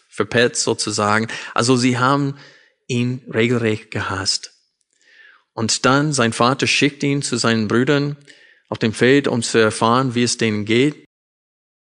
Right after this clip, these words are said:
Dorthin und die sehen ihn von ferne, weil dieser Mantel so bunt war. Die wussten genau, wer das war und sie haben gesagt, „Siehe, da ist dieser Träumer.“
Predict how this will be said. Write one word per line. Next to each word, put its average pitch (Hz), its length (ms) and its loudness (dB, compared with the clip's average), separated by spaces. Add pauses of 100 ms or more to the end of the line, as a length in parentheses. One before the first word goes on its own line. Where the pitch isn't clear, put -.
(140)
Dorthin 139 680 0 (500)
und 117 120 -4
die 113 120 2
sehen 127 300 2
ihn 135 100 0
von 123 180 -4
ferne, 104 640 -2 (260)
weil 101 160 -2
dieser 107 240 -2
Mantel 110 400 0
so 113 120 -2
bunt 113 440 -4
war. 117 340 0 (180)
Die 101 140 -6
wussten 117 300 -2
genau, 110 360 0
wer 120 100 0
das 113 180 0
war 113 140 2
und 117 100 0
sie 110 160 0
haben 117 160 0
gesagt, 113 340 0
„Siehe, 110 420 0 (340)
da 110 120 2
ist 117 240 2
dieser 104 260 0
Träumer.“ 131 640 4